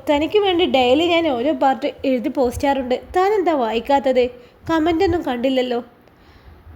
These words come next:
ആ കഥാകാരൻ്റെ മെസ്സേജ് അവളുടെ അധരങ്ങളിൽ ദിവസങ്ങൾക്ക് ശേഷം പുതിയൊരു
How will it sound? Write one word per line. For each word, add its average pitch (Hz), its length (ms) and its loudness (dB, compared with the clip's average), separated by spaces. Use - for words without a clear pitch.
ആ 392 160 4
കഥാകാരൻ്റെ 339 800 2
മെസ്സേജ് 320 480 -2
അവളുടെ 285 380 0
അധരങ്ങളിൽ 277 580 0
ദിവസങ്ങൾക്ക് 277 640 -4
ശേഷം 277 320 -4
പുതിയൊരു 262 420 -2